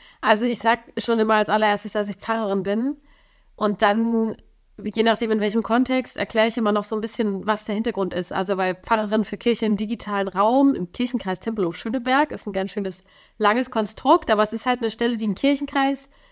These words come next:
geschaffen hat, weil die finanziell gerade so im Raum Berlin einfach noch besser aufgestellt sind als die Landeskirche an sich.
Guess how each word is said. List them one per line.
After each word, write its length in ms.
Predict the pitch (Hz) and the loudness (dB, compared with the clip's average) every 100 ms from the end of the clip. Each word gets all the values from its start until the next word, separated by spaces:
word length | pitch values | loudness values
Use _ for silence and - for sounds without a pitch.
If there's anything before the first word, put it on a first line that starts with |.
| _ | _
geschaffen 400 | - 240 240 285 285 | -4 -2 0 2 2
hat, 240 | 311 - _ _ - | 2 -4 _ _ 0
weil 120 | 220 | 0
die 100 | 214 | 2
finanziell 600 | - 233 233 - 226 220 | 0 2 2 2 2 2
gerade 260 | 214 208 214 | 4 2 4
so 140 | 214 208 | 2 0
im 300 | 214 214 202 | 0 0 -2
Raum 300 | - 202 208 | 0 0 2
Berlin 340 | 208 262 285 | 2 4 2
einfach 240 | 214 220 | 2 -2
noch 120 | 226 214 | -6 -6
besser 260 | 220 220 | -2 0
aufgestellt 400 | - 285 - 254 | 0 -2 -2 -2
sind 120 | 262 | 0
als 200 | 220 214 | -2 -2
die 60 | - | 0
Landeskirche 540 | 214 240 247 240 226 | 0 0 0 -2 0
an 120 | 226 202 | -2 -2
sich. 240 | 226 | -4